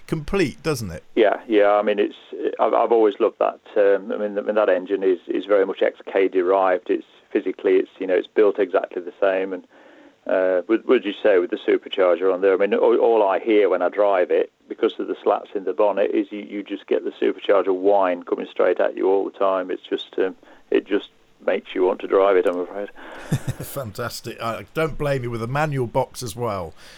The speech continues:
Speaker 1: Uh, I have
Speaker 2: Yeah.
Speaker 1: driven one X J R manual car, and it is, it is totally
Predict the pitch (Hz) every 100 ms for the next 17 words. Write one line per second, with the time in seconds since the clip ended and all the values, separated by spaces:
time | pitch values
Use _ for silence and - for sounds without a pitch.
0 | - 104 104 - 165 101 95 165 139 113
1 | 131 113 120 - - - 113 110 110 92
2 | 85 110 110 95 82 85 - 98 82 82
3 | 87 90 87 - - - - - - 123
4 | 131 117 - - 110 113 - 117 - 87